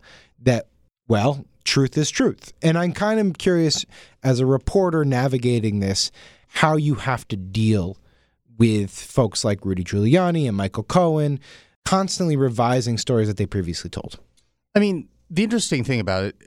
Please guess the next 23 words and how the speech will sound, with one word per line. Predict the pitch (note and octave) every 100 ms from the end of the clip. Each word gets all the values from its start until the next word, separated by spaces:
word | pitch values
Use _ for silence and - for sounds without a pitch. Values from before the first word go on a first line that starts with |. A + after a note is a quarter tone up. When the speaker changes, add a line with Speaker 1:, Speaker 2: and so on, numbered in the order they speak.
| - _ -
Speaker 2:
is | C3+ A2+ G2
that | C3 A#2+
whenever | A2 C#3 D3+ D#3 D#3 D3+ C#3
Rudy | F#2+ F#2 D#2
Giuliani | E2 E2+ G#2+ C3+ C#3+ C#3 C3
or | F2+
Donald | E2+ E2+ E2+
Trump | - C3 C3+ C3 - -
or | A2
anybody | G#2 G2+ F2+ G2+ G2
in | F2
the |
Trump | - - G2+ F2+
or | F2+
Republican | D#2+ F#2 F#2 F2+
orbit | F2+ F#2 F2
comes | - B2 A#2+
out | A2 -
with | -
the |
immediate | F2 G2 A#2 A2+ F2+
knee-jerk | G2+ B2+ A2+ A2 -
reaction | G#2 F2 F2+ F#2+ E2+